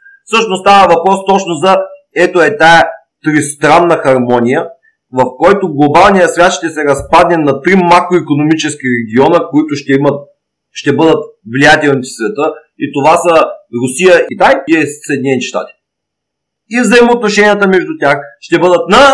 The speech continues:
абсолютно точно е този триединен принцип. Макар че Индия се очертава като самостоятелен регион, но тя н-, няма никакви глобални, както забелязвате дори в глобалните планове, Индия като цивилизационен план там я няма,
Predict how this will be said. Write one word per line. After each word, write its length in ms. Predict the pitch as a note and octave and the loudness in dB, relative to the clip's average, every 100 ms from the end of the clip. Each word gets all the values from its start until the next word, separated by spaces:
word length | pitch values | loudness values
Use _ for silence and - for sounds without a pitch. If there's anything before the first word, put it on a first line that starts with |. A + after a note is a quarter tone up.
| B3 | 4
абсолютно 600 | A#3+ G#3+ G#3 A3 G#3+ G3 | 0 -2 -2 -2 -4 -2
точно 260 | F#3+ F#3+ F3+ | -2 -2 -2
е 100 | E3+ | -2
този 220 | E3 D#3+ D#3 - | -2 -2 -6 -6
триединен 560 | C#3+ C3+ C3 D3 A2+ G2 | -2 0 -2 -2 -4 -4
принцип. 320 | C3 E3+ F#3 - _ _ _ _ _ - | -4 -2 -6 -12 _ _ _ _ _ -6
Макар 320 | F3 A3 G#3 | -2 2 0
че 120 | G#3 | 0
Индия 220 | A3 G3+ G3 | 0 2 2
се 140 | F#3 | 0
очертава 400 | F#3 F#3 G3+ G3 | 0 2 2 2
като 180 | F#3+ - | 0 -4
самостоятелен 600 | F#3+ F3+ - G3+ G3+ F3+ E3 | -2 -2 0 0 2 0 0
регион, 440 | D3+ D#3 G3 B3+ G#3+ | -2 -4 0 0 0
но 100 | G3+ | -2
тя 180 | A#3+ A3 - - _ _ - | 0 0 -2 -12 _ _ -10
н-, 240 | F#3+ G3+ G3+ A3 | -6 -2 0 0
няма 180 | A3 G#3 A3+ | 2 2 2
никакви 280 | G#3+ G3 F3 | 0 -2 -2
глобални, 380 | F3 F3+ F#3+ F#3+ | 0 2 2 2
както 240 | F#3+ E3+ D#3+ | 2 0 0
забелязвате 540 | F3 F3 F3+ E3+ D#3 | -2 2 2 2 -2
дори 220 | D#3+ E3+ | 0 2
в 200 | E3 D#3+ D3 | 2 0 -2
глобалните 540 | C#3+ E3 D#3+ D3 B2+ C3 | 0 2 2 0 -6 -4
планове, 340 | D#3+ D3+ C#3+ E3 C#3 F3+ F3 | 0 2 2 -2 -4 -6 -2
Индия 220 | D#3 D#3+ | -2 -2
като 220 | D#3 D3 D3 C#3+ B2 - | -4 -4 -4 -4 -6 -8
цивилизационен 640 | D3+ C#3+ C3+ C#3+ D#3+ C#3 - | -6 -4 -4 -2 -2 0 0
план 140 | D3 D3+ | 0 0
там 120 | C#3 | -2
я 80 | C3+ | 0
няма, 260 | C3+ A#2 | 0 -2